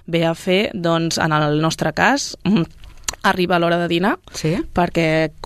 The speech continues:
Speaker 1: com que, no, la part de l'alimentació, normalitzar-la també és un treball important des del
Speaker 2: Mhm.
Speaker 1: nostre equip, ve a l'hora de dinar i quan estigui en ple funcionament, perquè
Speaker 2: Sí.
Speaker 1: ja us explicaré que no estem funcionant al cent per cent encara,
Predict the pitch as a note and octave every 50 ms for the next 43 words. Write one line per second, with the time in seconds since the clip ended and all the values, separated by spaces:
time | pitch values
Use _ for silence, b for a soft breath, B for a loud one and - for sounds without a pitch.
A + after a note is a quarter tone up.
0 | - - E3 D#3+ D3+ - E3 D#3+ D#3 D#3+ D#3+ D#3+ E3+ F#3+ A#3+ A3+ F#3+ - - E3+
1 | E3+ E3 E3+ E3+ E3+ F3 F3 F3 E3+ D#3+ F3 D#3+ - G3 F#3+ F3 D#3+ D#3 D#3+ E3
2 | D#3+ D#3 - E3+ E3 E3 E3 D#3+ D#3+ - E3 E3 D#3 E3+ E3+ D#3+ - E3+ E3 D#3+
3 | E3+ E3+ E3 E3 - - E3 D#3 D#3+ E3+ E3 E3 - E3+ E3 E3 D#3+ E3 D#3+ D3+
4 | D#3+ D#3 D3+ D3+ D#3 D#3 D#3 D#3+ F3 - - E3 D#3 - F#3+ A3 C#4 - - B
5 | B B B B B B B B B - E3+ F3 E3+ D#3 D#3 D#3 E3 G3+ A3 A3+
6 | A3+ A3 G3 G3 G3 A3 - - - - G3 G3+ A3 B3+ - - - - - F#3+
7 | E3+ E3 E3 - - A3 G#3+ A3+ A3 - G3 F#3 F3+ F#3 F3 E3 - F3 E3 E3
8 | E3+ E3+ F3+ F#3 F3 F#3+ G3+ - - G#3 - - C#3+ D#3 - D#3 E3+ G#3 F3+ F#3
9 | - - E3 F3 E3+ - - E3+ E3 - D#3+ D#3+ E3+ E3+ - D#3+ C#3 C#3+ D3+ D#3
10 | D#3+ E3+ E3+ E3+ E3 E3 - - E3 E3 E3 - - D#3+ - - E3 D#3+ E3 D#3
11 | - - D3+ D#3 D3 - D#3+ D#3+ D#3+ E3 - F3 F#3 F3+ F3 F3+